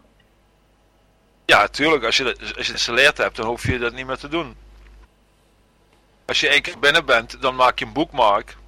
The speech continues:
En als je dan Teamspeak start, dan klik je gewoon bookmarks en dan, eh, voice chat. Ja, het, ik zou het, het zou Ridder Radio kunnen heten, maar het is nu gedeeld, eh, test ook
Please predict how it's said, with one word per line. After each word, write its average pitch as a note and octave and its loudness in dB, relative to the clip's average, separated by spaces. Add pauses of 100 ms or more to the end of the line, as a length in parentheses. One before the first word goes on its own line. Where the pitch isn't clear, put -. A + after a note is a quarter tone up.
(140)
En B2 -8
als A#2 -2
je B2 -4
dan A#2+ -2 (180)
Teamspeak C#3 -10
start, A#2 -2
dan C#3 -12 (140)
klik C#3 -4
je C3 -6
gewoon B2 -2
bookmarks B2 0
en B2+ -4
dan, A#2 -4
eh, A#2+ -6 (100)
voice C#3+ 2
chat. A#2+ -2 (1700)
Ja, C3 6
het, - -14
ik C3 -4
zou D3 6
het, C3 -6 (360)
het B2+ -6
zou D3 4
Ridder C3 0
Radio C3+ 4
kunnen A#2 -4
heten, A2+ -4
maar A#2+ 0
het A#2 -10
is C#3 -6
nu B2+ -14
gedeeld, B2+ -2 (160)
eh, A#2 -4 (1080)
test A#2+ 0
ook A2 -4